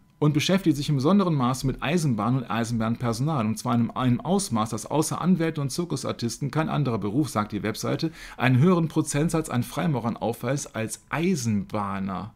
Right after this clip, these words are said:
Oh, die hatten Loge oben, ne? Bei dem Attentat von Kennedy. Die hatten Loge, die haben nämlich alles sehen können von hier oben. Also zumindest mehr sehen können als die anderen Menschen, ne? Die hatten den Überblick hier, die hatten Loge. Also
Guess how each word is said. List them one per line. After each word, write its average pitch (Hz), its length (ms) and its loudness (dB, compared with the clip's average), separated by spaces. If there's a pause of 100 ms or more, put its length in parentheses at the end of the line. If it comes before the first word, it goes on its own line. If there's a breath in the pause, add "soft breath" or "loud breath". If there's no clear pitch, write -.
Oh, 185 360 0 (760 soft breath)
die 139 140 6
hatten 151 340 4
Loge 170 360 4
oben, 98 340 0
ne? 208 180 2 (720)
Bei 113 100 -2
dem 117 120 0
Attentat 113 400 -2
von 107 160 -6
Kennedy. 110 480 -2 (2250 loud breath)
Die 131 100 4
hatten 147 180 0
Loge, 175 300 4
die 110 100 0
haben 117 100 2
nämlich 117 180 0
alles 127 200 0
sehen 208 220 4
können 107 180 -2
von 107 160 -2
hier 104 140 -4
oben. 98 320 -4
Also 113 180 -2
zumindest 113 360 -4
mehr 120 180 2
sehen 107 220 -2
können 104 160 -2
als 95 160 -6
die - 80 -6
anderen 120 240 0
Menschen, 95 280 -4
ne? 127 140 0
Die 107 80 -2
hatten 104 160 -6
den 98 80 -2
Überblick 107 340 -4
hier, 92 200 -8
die 110 120 -6
hatten 139 140 -4
Loge. 127 340 -2 (480)
Also 120 220 0